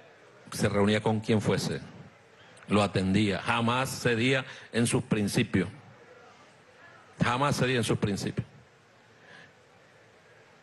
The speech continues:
Eso era un, eh, José Vicente era una cátedra viviente de moral política, consecuente con sus ideas, siempre, siempre. Recuerdo que después del once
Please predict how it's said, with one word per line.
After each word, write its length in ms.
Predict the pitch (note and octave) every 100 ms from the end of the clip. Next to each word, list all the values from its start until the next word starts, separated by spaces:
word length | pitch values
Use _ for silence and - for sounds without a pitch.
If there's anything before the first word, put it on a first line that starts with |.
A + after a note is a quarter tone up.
| - - - - - - - -
Eso 480 | - A2 - B2 A#2+ - - - _ _ - _ _ _ _ _ -
era 180 | A2 A#2
un, 120 | -
eh, 360 | A2 A#2 A2+ - -
José 220 | A2 A2
Vicente 380 | G#2 A2+ A2 A#2
era 100 | A2+
una 240 | A2 G#2
cátedra 480 | B2+ A#2 C3 A#2+ A#2
viviente 680 | G#2+ G#2 G#2 A2 G#2+ A#2+ - -
de 120 | G2
moral 360 | G2 F#2 F#2+ G2
política, 720 | A2 G2 F#2 - F2+ - - -
consecuente 720 | - G#2+ - G#2 A2 A#2+ A2+ A#2
con 160 | G#2
sus 200 | G2 A2
ideas, 320 | G#2 F#2+ F2+ -
siempre, 560 | - A#2 F#2+ E2 - - - - - - - - - -
siempre. 500 | - A2 G#2+ - - - - - - - - - - - - - - -
Recuerdo 400 | G#2+ - G#2+ A#2+
que 100 | B2
después 360 | G#2 - A2 A2+
del 200 | B2 A#2+
once 320 | A#2+ A2+